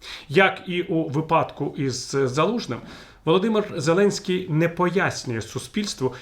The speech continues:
якими саме мотивами він, е, керувався, коли ухвалював, е, рішення про відставку голови Служби безпеки України.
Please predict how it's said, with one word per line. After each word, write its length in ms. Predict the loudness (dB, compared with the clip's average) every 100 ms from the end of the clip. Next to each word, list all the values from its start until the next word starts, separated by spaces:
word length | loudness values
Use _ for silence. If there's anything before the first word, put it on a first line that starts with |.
| -6
якими 580 | 0 2 2 0 2 2
саме 560 | 2 4 4 4 -2 -8 -2
мотивами 680 | 2 2 4 2 2 0 -2
він, 360 | -2 0 0
е, 120 | 0 0
керувався, 680 | 0 2 4 2 0 -4 -4 -4
коли 220 | 2 2
ухвалював, 720 | 0 -2 2 4 4 0 -2 -2
е, 220 | 0 2
рішення 420 | 2 0 0 -2 -4 -8 -16 0
про 380 | 4 4 2 0
відставку 680 | 0 -2 0 2 2 -2 -10 -12 _ _ _ _ _ -20 -20 -2
голови 500 | 4 4 6 4 2
Служби 400 | 0 0 2 0
безпеки 420 | -2 -2 -4 -2
України. 360 | -4 -6 -14